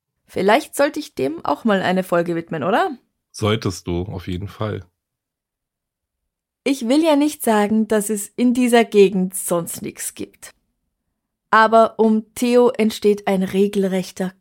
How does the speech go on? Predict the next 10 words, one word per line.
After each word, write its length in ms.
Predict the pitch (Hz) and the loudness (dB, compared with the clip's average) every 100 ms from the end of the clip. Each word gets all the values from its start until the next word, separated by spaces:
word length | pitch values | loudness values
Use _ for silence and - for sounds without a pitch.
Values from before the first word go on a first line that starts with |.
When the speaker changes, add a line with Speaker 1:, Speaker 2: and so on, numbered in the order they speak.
| _ | _
Speaker 1:
Kult. 720 | - - 180 165 - _ - _ _ _ _ _ | -12 -2 -2 -2 -8 _ -20 _ _ _ _ _
Seine 320 | - 247 254 | -2 0 0
Steckbriefe 640 | 254 269 277 - 262 262 214 | 0 -4 -4 -4 -4 -2 -2
werden 340 | 214 208 196 | -2 0 0
nachts 360 | 208 220 - - | 0 -4 -8 -6
von 300 | 202 196 - | -4 -4 -2
Bäumen 460 | 208 208 226 226 220 | 2 4 4 2 0
und 260 | 220 - | -4 -4
Plakatwänden 880 | - 202 - 208 202 190 190 - - | -8 -8 -4 -6 -4 -6 -6 -10 -2
abgenommen 720 | 220 - 202 185 180 185 190 | -2 0 -2 0 2 0 -2